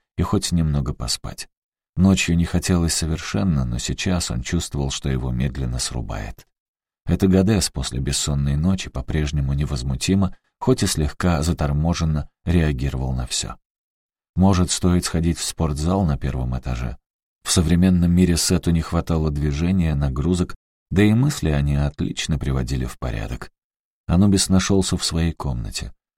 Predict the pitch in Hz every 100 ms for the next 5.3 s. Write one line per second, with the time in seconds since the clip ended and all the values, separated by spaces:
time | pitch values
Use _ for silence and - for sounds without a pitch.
0 | _ - 110 104 95 92 98 90 90 87
1 | - 110 - - 87 85 85 95 92 90
2 | - 82 78 78 78 76 69 62 - 53
3 | - 64 - 69 64 - 64 - - 80
4 | 69 - 76 67 - - 67 64 53 -
5 | - - -